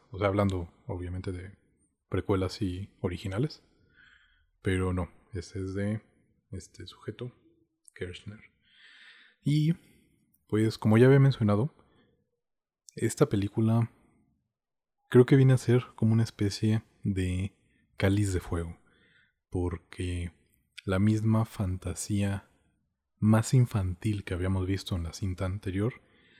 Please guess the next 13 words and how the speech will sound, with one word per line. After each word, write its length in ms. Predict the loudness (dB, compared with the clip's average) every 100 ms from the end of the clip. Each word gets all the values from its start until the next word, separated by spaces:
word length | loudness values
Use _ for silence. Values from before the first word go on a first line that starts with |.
| _ _ _
para 240 | -4 -2 -4
esta 280 | -4 -4
película 520 | -4 -4 -4 -4 -2 -2
ya 200 | -4 -6
se 120 | -6
torna 500 | -4 -4 -2 -4 -4
algo 200 | -6 -4
más 160 | -6 -6
serio 460 | -6 -4 -4 -6 -8
y 80 | -10
complicado. 680 | -6 -8 -8 -10 -10 -10 _ _ _ _ _ _ _
Justamente 540 | -4 0 2 0 -4
como 340 | -8 -8 -10